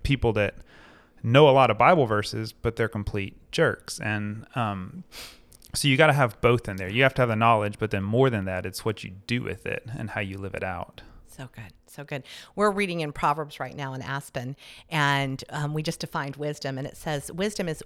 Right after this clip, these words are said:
Speaker 2: knowledge with application." And so I think wisdom is the practice piece. So let's talk about the practice piece. It's pivotal in our, uh, church.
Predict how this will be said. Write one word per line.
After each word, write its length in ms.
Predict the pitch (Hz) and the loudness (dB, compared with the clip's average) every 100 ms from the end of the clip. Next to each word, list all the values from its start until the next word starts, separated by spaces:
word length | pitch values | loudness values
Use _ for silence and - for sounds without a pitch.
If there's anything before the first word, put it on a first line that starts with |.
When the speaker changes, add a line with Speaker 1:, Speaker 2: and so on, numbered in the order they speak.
| - | -10
Speaker 2:
knowledge 760 | 170 160 170 190 202 170 151 - - | -6 -4 0 0 0 -2 -4 -10 -8
with 320 | 156 175 160 | -2 0 0
application." 800 | 139 143 139 - 147 - 127 117 | -2 -2 -8 -6 -8 -6 -8 -8
And 160 | 156 151 | -10 -6
so 120 | 165 | -2
I 120 | 147 | -2
think 300 | - 170 151 - - - _ - _ | -2 -8 -8 -16 -20 -20 _ -20 _
wisdom 480 | 170 180 294 190 165 | 0 4 4 2 -2
is 240 | 151 - - | -4 -6 -6
the 80 | - | -4
practice 440 | 262 302 190 - | -4 -4 -6 -10
piece. 300 | - 120 - | -12 -14 -6
So 100 | 202 | -4
let's 240 | 220 370 | -2 -2
talk 240 | - 302 - | 0 0 2
about 160 | 233 | 0
the 80 | - | 0
practice 460 | - 143 - 147 - | -6 -6 -6 -12 -8
piece. 240 | 165 156 | -8 -8
It's 100 | 143 | -8
pivotal 640 | - 247 254 240 240 233 - - - | -2 0 2 2 2 -2 -10 -20 -8
in 120 | 180 175 | -4 -2
our, 400 | 165 151 151 - - | 0 -2 -4 -10 -10
uh, 120 | 165 | -8
church. 440 | 143 - 233 226 | -8 -2 -2 -2